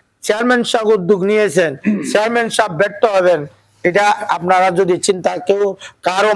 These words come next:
মাথায় থাকে তাহলে এটা ভুল হবে। চেয়ারম্যান সাহেব একক না এই স্কুলের, এ, ছাত্র, আমরা আপনারা সকলেই স্কুলের ছাত্র, অথবা চেয়ারম্যান সাহেব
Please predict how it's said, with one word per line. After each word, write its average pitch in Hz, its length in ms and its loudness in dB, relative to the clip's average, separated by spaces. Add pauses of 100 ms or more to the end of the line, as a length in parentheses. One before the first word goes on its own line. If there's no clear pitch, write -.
(100)
মাথায় 202 420 0
থাকে 175 320 0 (360)
তাহলে 175 260 2
এটা 156 160 2 (100)
ভুল 196 160 4 (100)
হবে। 139 200 2 (360)
চেয়ারম্যান 247 480 0
সাহেব 226 200 0 (240)
একক 233 260 -2 (120)
না 247 80 6 (120)
এই 208 180 4
স্কুলের, 208 320 2 (540)
এ, 214 40 4 (220)
ছাত্র, 220 300 -2 (520)
আমরা 214 200 2 (180)
আপনারা 233 300 2 (160)
সকলেই 254 380 2 (120)
স্কুলের 190 360 -2
ছাত্র, 170 260 -2 (500)
অথবা 269 280 0 (120)
চেয়ারম্যান 240 400 2
সাহেব 233 180 0